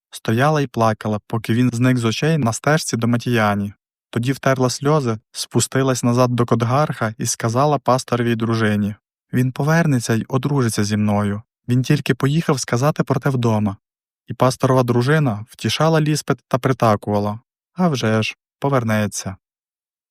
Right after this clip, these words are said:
Минуло два місяці. Ліспет затривожилась, і їй пояснили,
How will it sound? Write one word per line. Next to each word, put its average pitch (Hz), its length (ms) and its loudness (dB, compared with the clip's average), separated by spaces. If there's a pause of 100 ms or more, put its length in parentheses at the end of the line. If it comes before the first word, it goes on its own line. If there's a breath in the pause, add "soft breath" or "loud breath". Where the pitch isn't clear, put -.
(180)
Минуло 135 420 4
два 135 160 0
місяці. 104 600 0 (440)
Ліспет 120 440 0
затривожилась, 120 920 0 (220)
і 113 80 -2
їй 131 160 2
пояснили, 135 640 0